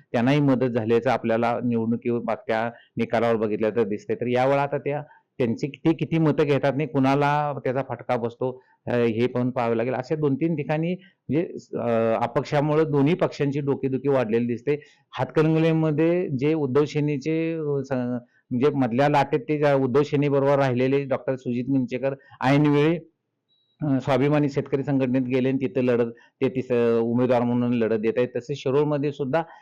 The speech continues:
उ-, उ-, उद्धव सेनेबरोबर असणारे उल्हास पाटील माजी आमदार, त्यांनी पण ऐनवेळी अगदी, अ, दोन, अ, अर्ज भरायच्या आदल्या दिवशी, अ, पक्ष हे करून स्वाभिमानीत, मूळ स्वाभिमानीत गेले. ते मूळचे स्वाभिमानीचे होते, पण स्वाभिमानीत गेले आणि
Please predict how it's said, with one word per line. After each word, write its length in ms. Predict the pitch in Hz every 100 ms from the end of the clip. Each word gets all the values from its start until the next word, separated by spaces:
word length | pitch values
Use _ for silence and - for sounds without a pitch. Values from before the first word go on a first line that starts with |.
| _ -
उ-, 80 |
उ-, 680 | 127 127 123 123 - 123 120
उद्धव 200 | 117 117
सेनेबरोबर 520 | 135 143 143 135 139
असणारे 520 | 143 135 139 139 151 156
उल्हास 360 | 143 131 139
पाटील 240 | 139 127 127
माजी 240 | 123 117
आमदार, 340 | 123 120 120 117 _ _ -
त्यांनी 220 | 127 147
पण 180 | 156 165
ऐनवेळी 480 | 135 147 139 143
अगदी, 380 | 151 127 113 131
अ, 680 | 165 170 135 131 127 120 117
दोन, 320 | 113 123 139 127 127 _
अ, 220 | 117 110 117
अर्ज 140 | 131
भरायच्या 380 | 135 131 127 131
आदल्या 240 | 101 123
दिवशी, 640 | 131 123 139 131 131 127 123 _ _ -
अ, 60 | 123 120 120 117
पक्ष 280 | 113 123 -
हे 220 | 123 117
करून 240 | 123 123 131
स्वाभिमानीत, 500 | 131 117 127 127 127
मूळ 320 | 123 127 139
स्वाभिमानीत 480 | 131 120 120 127 127
गेले. 300 | 113 113 113
ते 100 | 120
मूळचे 300 | 120 117 131
स्वाभिमानीचे 560 | 151 143 156 143 120
होते, 300 | 123 101 - - _ -
पण 80 | 131
स्वाभिमानीत 520 | 135 127 143 139 139
गेले 260 | 131 135
आणि 380 | 135 135 147 175